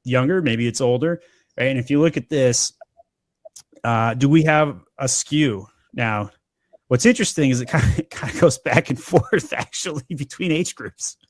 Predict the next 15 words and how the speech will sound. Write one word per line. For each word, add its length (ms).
Isn't 240
that 200
interesting? 520
So 220
the 100
super 400
young 280
crowd 480
liked 400
A, 340
and 140
then 160
the 140
older 400
crowd 500